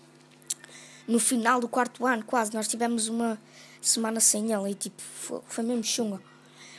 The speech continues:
Porque o setor era sempre amigo connosco e, tipo, às, às vezes, a meio das aulas ele tinha que sair por causa da mãe, que tinha coisas, não, problemas, estava doente e tal. E depois acho que nós estávamos a ir para a escola e depois o meu pai diz-me que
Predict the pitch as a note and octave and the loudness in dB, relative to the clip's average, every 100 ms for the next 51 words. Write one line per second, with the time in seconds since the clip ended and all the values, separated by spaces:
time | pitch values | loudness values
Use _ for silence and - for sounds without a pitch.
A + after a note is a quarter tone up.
0 | - B3 C4+ C#4+ C4 C4 A#3+ - - B3 | -6 -4 -2 0 2 2 4 2 2 0
1 | A#3 A3+ A3+ A3+ - A3 G#3+ A#3 A#3+ - | 2 2 0 0 2 2 4 4 2 -2
2 | G#3+ - A3+ G#3+ A3+ - - - - - | -8 -4 -2 -2 -4 -8 -16 -18 -16 -6
3 | - A3+ B3 B3+ B3 B3 A3+ A3+ A3 G#3+ | -4 0 4 4 4 2 2 2 2 0
4 | A3 - A#3 A3+ - A3+ A3 A#3 A3+ A3 | -2 -2 -2 2 4 4 0 -4 -2 -2
5 | G3+ G#3 C4 C4+ - - G#3+ - - A#3+ | -4 -4 -6 -6 -8 -8 -8 -10 -2 -2
6 | B3+ - - - - - - - - - | 0 -4 -8 -20 -20 -20 -20 -20 -20 -14
7 | - A#3 G#3+ G3+ - - - G#3 G#3+ A3+ | -2 0 0 -2 -8 -10 -6 -4 0 0
8 | B3+ A#3+ - G#3+ A3 G3 A#3 C4+ - - | 0 -2 -4 -4 -4 -2 -2 -2 -4 -4
9 | C4+ - - - - - - - G3+ - | -4 -4 -20 -20 -20 -18 -12 -6 -6 4
10 | B3 A#3+ A3+ - A#3 - - A#3 A3+ A3+ | 6 8 4 2 2 0 0 -2 0 0
11 | A3+ A#3 A3+ A#3+ B3 - C#4+ D#4 E4+ F4+ | 0 0 0 0 -2 0 0 2 0 -2
12 | - - - D4 - C4 B3+ B3+ A#3+ B3 | -8 -14 -14 -14 -4 0 2 2 4 2
13 | A3+ B3 A#3 B3 - | 2 0 0 0 4